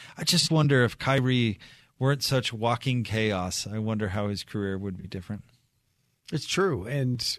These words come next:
Speaker 2: you know, it's, I guess we're all a byproduct of, you know, our, who we are is a big part of,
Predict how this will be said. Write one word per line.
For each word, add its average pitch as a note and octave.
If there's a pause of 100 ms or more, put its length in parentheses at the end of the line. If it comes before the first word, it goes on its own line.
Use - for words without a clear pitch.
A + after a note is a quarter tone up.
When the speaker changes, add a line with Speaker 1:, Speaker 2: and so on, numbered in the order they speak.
(140)
Speaker 2:
you C3
know, B2
it's, -
I C3+
guess C3
we're C3+
all C3
a B2
byproduct B2
of, G#2 (520)
you B2+
know, B2+
our, A#2+ (400)
who C#3+
we C3
are C#3
is A#2
a A#2+
big A#2+
part B2+
of, A2+